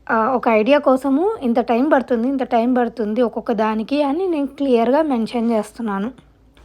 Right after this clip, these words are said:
ఇలా టూ డిజైన్స్ డ్రా చేసుకున్న తర్వాత, ఆ, టూ చాలా అనిపించింది, కానీ మరీ ఇది, ఇది లాంగ్ కుర్తీ కదా, టూ అయితే ఎందుకు సరిపోవు, కనిపించదు,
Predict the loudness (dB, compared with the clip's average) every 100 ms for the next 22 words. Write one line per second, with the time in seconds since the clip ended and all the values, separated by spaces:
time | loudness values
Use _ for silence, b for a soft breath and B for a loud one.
0 | b b b 2 2 4 2 2 4 4
1 | 2 0 2 4 4 0 0 -2 0 0
2 | 2 2 0 0 0 0 -4 -6 -2 0
3 | 0 -2 2 6 6 6 6 2 0 -4
4 | -2 -2 -2 -2 -2 -2 -4 -4 -2 -4
5 | -2 -2 0 -2 -4 -4 -4 -2 -4 -2
6 | -4 -6 -4 -6 -4 -4 -2 -4 -6 -4
7 | -2 -2 -2 -2 -4 -8 -8 -8 -8 -4
8 | -2 -2 -4 -4 -4 -2 -2 0 -2